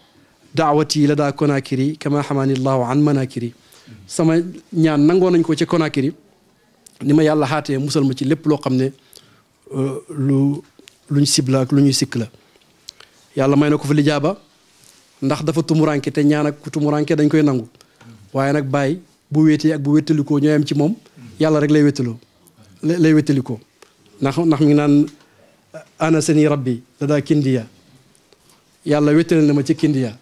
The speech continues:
Ba mu wéetee it Yàlla moo koy wéttale. Bu wéttalikoo tamit Yàlla moo koy wéttale. "Anasani Rabbi ladaa Kindiya, wadia sirrahul aminu indiya." Ki ñu óolu mu Yonent bi sallallahu alayhi wa sallam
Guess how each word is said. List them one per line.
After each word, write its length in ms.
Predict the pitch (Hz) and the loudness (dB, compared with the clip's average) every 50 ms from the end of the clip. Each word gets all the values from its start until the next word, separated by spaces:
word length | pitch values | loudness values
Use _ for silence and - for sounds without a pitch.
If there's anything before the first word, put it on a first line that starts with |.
| _ _ _ _ - - 107 101 98 - _ _ - | _ _ _ _ -20 -20 -20 -20 -20 -20 _ _ -2
Ba 80 | 147 | 0
mu 60 | 147 151 | 2 4
wéetee 280 | 156 147 151 156 147 | 2 4 4 2 2
it 80 | 147 151 | 4 4
Yàlla 200 | 160 156 156 147 | 2 2 2 0
moo 120 | 156 147 | 0 0
koy 120 | 127 151 143 | 0 2 2
wéttale. 320 | 143 139 139 147 131 143 | 2 0 -2 -2 -4 -4
Bu 100 | 139 147 165 | 0 2 2
wéttalikoo 380 | 170 160 170 156 151 139 156 151 | 2 2 2 0 0 0 0 -2
tamit 260 | 147 147 139 151 156 - - _ _ _ _ _ _ _ _ _ - | 0 0 0 0 -2 -4 -20 _ _ _ _ _ _ _ _ _ -4
Yàlla 400 | 139 139 139 139 135 135 160 185 - - _ _ _ _ _ _ _ _ - | -2 0 0 2 0 0 0 -4 -8 -20 _ _ _ _ _ _ _ _ -2
moo 160 | 131 139 135 | 0 0 0
koy 300 | - 143 139 131 139 151 - | 2 2 2 2 0 -2 -2
wéttale. 420 | 147 135 139 131 - 127 117 110 - - _ _ _ _ - - - | 0 0 0 0 0 -2 -4 -4 -8 -18 _ _ _ _ -20 -12 -4
"Anasani 420 | - 156 160 165 151 - 156 160 160 | -2 0 0 0 0 2 2 2 2
Rabbi 220 | 156 151 139 156 | 2 0 -2 0
ladaa 200 | 151 156 156 151 | 0 0 0 -2
Kindiya, 560 | 147 - 170 165 165 165 165 160 156 170 214 - _ _ _ _ _ _ _ _ _ _ - | -2 -2 -2 0 2 2 2 2 2 -2 -4 -8 _ _ _ _ _ _ _ _ _ _ -4
wadia 340 | - 151 143 156 156 143 143 | -2 0 2 2 0 0 -2
sirrahul 540 | 143 - 170 151 151 151 135 143 147 156 175 - | -2 -2 -2 0 0 0 0 0 0 -2 -2 -2
aminu 420 | 147 147 151 143 143 147 147 185 - - 135 127 135 | 0 2 4 4 4 4 2 0 -4 -12 -16 -10 -2
indiya." 440 | 139 156 165 156 151 147 143 131 117 - _ _ _ _ _ _ _ _ _ _ _ _ _ _ _ - | 0 2 2 4 4 2 2 2 -2 -6 _ _ _ _ _ _ _ _ _ _ _ _ _ _ _ -4
Ki 100 | - 214 | 0 0
ñu 80 | 214 220 | 2 4
óolu 140 | 220 190 185 180 | 4 4 4 4
mu 60 | 185 | 4
Yonent 140 | 185 185 180 | 4 2 2
bi 60 | - - | 0 -2
sallallahu 240 | - 170 160 156 | -2 0 0 0
alayhi 100 | 151 - | -2 -2
wa 80 | 156 151 | -2 -2
sallam 120 | 196 269 | -2 -4